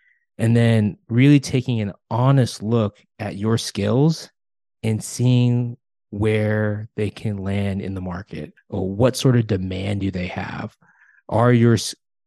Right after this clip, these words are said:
like, are your values and your skills, are they what the market wants?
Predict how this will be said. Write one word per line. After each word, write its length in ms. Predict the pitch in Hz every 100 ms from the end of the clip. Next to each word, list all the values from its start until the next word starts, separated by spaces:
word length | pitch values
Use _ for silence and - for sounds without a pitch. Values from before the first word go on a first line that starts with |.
| -
like, 280 | 107 95 92
are 160 | - 110
your 160 | 120 127
values 520 | 104 104 113 117 107
and 160 | 101
your 200 | 98 101
skills, 760 | 104 - 156 143 101 104 98 - _ _ _ _ _ -
are 120 | 113
they 180 | 110 107
what 180 | 113 110
the 80 | 104
market 380 | 101 95 - 90
wants? 580 | 98 101 - - -